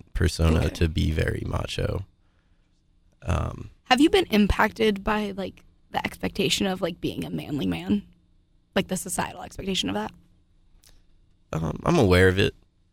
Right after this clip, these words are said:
Speaker 1: and it's just, it, I definitely think it, it comes down to your definition of a man and what that means.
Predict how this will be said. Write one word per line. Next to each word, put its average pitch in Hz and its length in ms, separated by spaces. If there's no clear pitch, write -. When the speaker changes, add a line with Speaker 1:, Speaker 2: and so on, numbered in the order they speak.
Speaker 1:
and 95 300
it's - 160
just, - 280
it, 85 220
I 120 80
definitely 104 640
think 95 220
it, 82 120
it 92 160
comes 98 240
down 85 140
to 82 40
your 85 100
definition 87 580
of - 300
a - 40
man 110 300
and 82 380
what 85 260
that - 220
means. 90 540